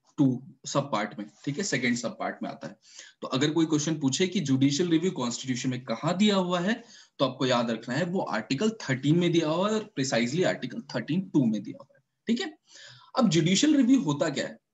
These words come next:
Judicial review आपका क्या होता है? अब देखो, judicial review की अगर बात करें तो जैसा आपको समझ में आ रहा है कि judicial मतलब judiciary, judiciary और review मतलब review करना, ठीक है। जब भी judiciary, judiciary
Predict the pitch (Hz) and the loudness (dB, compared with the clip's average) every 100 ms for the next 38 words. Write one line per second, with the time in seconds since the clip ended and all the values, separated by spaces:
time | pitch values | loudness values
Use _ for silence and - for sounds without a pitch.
0 | _ _ 131 151 147 170 - 254 208 143 | _ _ -4 2 2 2 2 2 2 2
1 | 139 98 - 180 139 113 113 - - _ | 0 0 -4 -4 -2 -4 -6 -14 -20 _
2 | _ _ - 214 208 175 147 147 175 214 | _ _ -2 0 2 0 0 2 2 4
3 | 277 247 233 233 214 185 147 120 - 120 | 4 4 4 4 2 0 0 0 -2 -6
4 | 135 - _ _ _ _ 277 269 175 180 | -8 -10 _ _ _ _ -2 -2 0 -2
5 | 208 262 254 285 277 220 233 214 160 120 | 0 0 0 0 0 4 4 4 2 2
6 | 127 165 143 147 143 170 226 233 220 220 | -2 -2 0 2 2 2 2 2 2 0
7 | 175 135 131 151 208 226 240 - _ _ | 0 2 4 4 2 2 0 -6 _ _
8 | _ _ _ _ _ - 131 135 156 208 | _ _ _ _ _ -4 2 4 2 2
9 | 226 240 - 185 180 190 214 247 214 220 | 2 2 0 0 2 4 4 4 2 2
10 | 196 156 156 180 175 139 151 156 - - | 2 2 2 0 0 0 0 -4 -10 -10
11 | 143 - - - - - _ _ 226 175 | -8 -8 -14 -20 -20 -20 _ _ 0 0
12 | 190 180 196 220 269 _ _ 120 165 180 | 2 0 0 0 -6 _ _ -2 0 2
13 | 208 - 202 120 - 120 147 151 151 175 | 2 2 0 -2 -4 -2 2 2 2 2
14 | 220 302 | 2 0